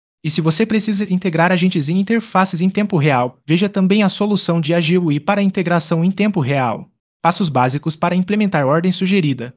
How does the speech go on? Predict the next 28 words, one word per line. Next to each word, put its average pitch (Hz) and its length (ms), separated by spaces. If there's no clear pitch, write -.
definir 175 440
os 190 100
formatos 151 500
de 160 100
dados 131 360
para 175 160
recursos, 175 680
ferramentas 165 600
e 160 60
mensagens. 117 880
Construir 226 460
o 143 60
servidor 156 460
M 170 160
C 185 120
P 180 200
com 156 140
suporte 151 520
à - 20
leitura, 190 540
escrita 165 600
e 180 100
execução. 151 640
Implementar 165 520
chamadas 147 460
assíncronas 156 520
para 156 220
escalabilidade. 156 880